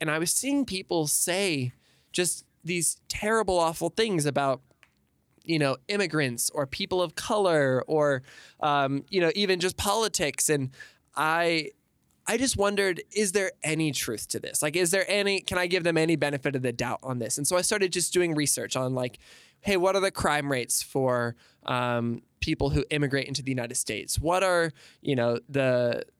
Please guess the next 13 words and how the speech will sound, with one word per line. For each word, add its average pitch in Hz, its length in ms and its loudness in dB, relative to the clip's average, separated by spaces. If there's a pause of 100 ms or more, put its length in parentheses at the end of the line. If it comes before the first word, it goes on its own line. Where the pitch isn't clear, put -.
(220)
what 156 240 -2
are 170 160 2
the 143 340 -6
rates 143 320 0
of, 131 480 2
you 151 120 -2
know, 120 280 0 (720)
I 151 100 0
don't 143 100 0
know, 120 100 2
various 160 420 2
other 151 200 2
things. 127 420 -2